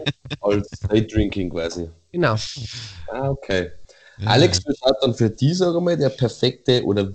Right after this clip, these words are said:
Speaker 1: wie darfst du deinen Junggesellenabschied vorstellen?
Speaker 3: Also, und ich war noch nie auf einem Junggesellenabschied. Ähm, und ich hab da schon von vielen Spiele, lustige Spiele gehört, das da so gibt und so. Da bist du ja eh voll der Profi. Ich glaub, da hast du eh schon mal ein bisschen was verzeiht, Grisi,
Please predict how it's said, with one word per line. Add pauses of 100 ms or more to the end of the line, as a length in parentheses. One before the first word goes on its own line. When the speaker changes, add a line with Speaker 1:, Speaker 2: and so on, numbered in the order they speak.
Speaker 1:
wie
darfst
du
deinen
Junggesellenabschied
vorstellen? (1300)
Speaker 3:
Also,
und
ich
war
noch
nie
auf
einem
Junggesellenabschied. (480)
Ähm, (320)
und (540)
ich (340)
hab
da
schon
von
vielen
Spiele,
lustige
Spiele
gehört,
das
da
so
gibt
und
so.
Da
bist
du
ja
eh
voll
der
Profi.
Ich
glaub,
da
hast
du
eh
schon
mal
ein
bisschen
was
verzeiht,
Grisi,